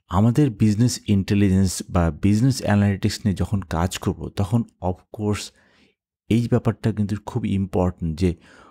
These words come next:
কোম্পানিগুলো, বিশ্বব্যাপী কোম্পানিগুলো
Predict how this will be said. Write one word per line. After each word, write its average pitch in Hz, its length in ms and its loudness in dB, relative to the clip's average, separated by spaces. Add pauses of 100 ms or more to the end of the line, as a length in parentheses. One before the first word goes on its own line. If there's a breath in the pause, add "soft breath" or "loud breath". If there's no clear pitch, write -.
(280 loud breath)
কোম্পানিগুলো, 107 880 0 (540)
বিশ্বব্যাপী 101 720 0
কোম্পানিগুলো 90 800 0